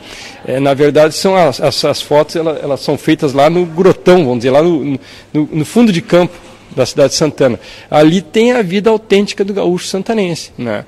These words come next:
Que são fotos que tu vê o grupos de tropeiros quando se encontram. Tem aqui uma, uma delas que é um, dois grupos de tropeiros se encontrando, cada um levando seu gado, ah, aquele peão lidando com a ovelha, lidando com o cachorro ovelheiro trabalhando, né? Então,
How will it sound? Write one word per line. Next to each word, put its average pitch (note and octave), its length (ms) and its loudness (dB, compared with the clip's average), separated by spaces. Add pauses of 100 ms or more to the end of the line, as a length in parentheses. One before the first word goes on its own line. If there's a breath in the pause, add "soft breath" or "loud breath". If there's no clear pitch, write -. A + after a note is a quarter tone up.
(400 loud breath)
Que C3+ 380 -4 (280 loud breath)
são C3 180 -4
fotos C#3 300 -4
que - 80 -18
tu C#3 100 -8
vê B2+ 140 0
o C#3 80 2
grupos C#3 360 -2
de A#2 80 -4
tropeiros D3 520 0
quando A#2+ 180 -4
se - 140 -4
encontram. C3+ 480 -2
Tem A#2+ 180 -6
aqui A2+ 220 -6
uma, A2+ 280 -6
uma A#2 220 -8
delas A#2 320 -2
que A#2+ 160 -4
é G#2+ 60 -2
um, A2 240 -12
dois A#2 260 -4
grupos A#2 300 -8
de A#2 80 -6
tropeiros A#2+ 400 -4
se - 100 -8
encontrando, B2+ 580 -4 (220 loud breath)
cada B2 240 -4
um C#3+ 80 2
levando B2+ 340 0
seu A#2+ 240 -4
gado, C3 460 0 (420 loud breath)
ah, A#2+ 520 -4
aquele C#3 340 -2
peão C#3+ 540 2
lidando A#2+ 360 -2
com - 140 -10
a A#2+ 40 -2
ovelha, C3 460 2
lidando A2+ 360 -4
com - 140 -8
o B2 200 -8
cachorro C3 460 -2
ovelheiro B2 360 0
trabalhando, B2 680 0 (400 loud breath)
né? B2 160 -4
Então, E3+ 460 0